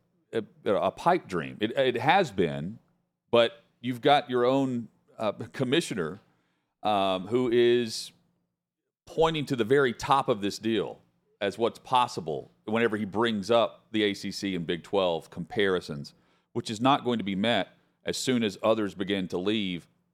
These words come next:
And we already know that at some point Oregon and Washington are bolting for the Big Ten as well. Chad, this is, this is also just looking at it outside in. Colorado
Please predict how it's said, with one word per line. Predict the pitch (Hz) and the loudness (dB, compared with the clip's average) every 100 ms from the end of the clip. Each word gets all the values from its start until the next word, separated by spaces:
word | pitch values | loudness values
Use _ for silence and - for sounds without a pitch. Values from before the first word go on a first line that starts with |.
| - | -6
And | 110 | 0
we | 107 | 4
already | 117 117 104 | 4 4 2
know | 117 120 101 | 2 4 2
that | 98 - | -2 -2
at | 101 | -4
some | - 135 107 | 0 0 2
point | - 113 107 | 0 0 2
Oregon | 110 113 101 | 4 4 2
and | 90 | 0
Washington | 95 107 - 95 92 | 2 0 -2 -4 -4
are | |
bolting | 82 92 90 85 | 0 0 0 -6
for | 85 | -8
the | 80 | -4
Big | 85 78 | -4 -6
Ten | - 87 | -6 -6
as | 76 - | -6 -2
well. | 92 82 73 _ _ _ _ _ - | 0 0 -2 _ _ _ _ _ 2
Chad, | 113 92 | 2 4
this | 95 120 | 0 -2
is, | 135 110 95 - - _ _ _ _ _ _ _ _ - | -2 -2 -4 -14 -18 _ _ _ _ _ _ _ _ -6
this | 107 156 156 | 0 2 2
is | 117 | 0
also | 113 131 135 - 113 98 95 98 _ _ _ _ _ - | 4 4 2 2 4 4 2 -4 _ _ _ _ _ -10
just | 113 - | -8 -6
looking | 104 139 135 113 | 0 0 2 0
at | 107 104 | 2 2
it | 101 | 2
outside | 104 101 104 95 | 0 2 2 2
in. | 95 101 104 107 _ _ _ _ _ _ _ | 2 0 -4 -12 _ _ _ _ _ _ _
Colorado | 123 151 143 123 117 95 76 69 | 4 4 6 4 4 2 -2 -6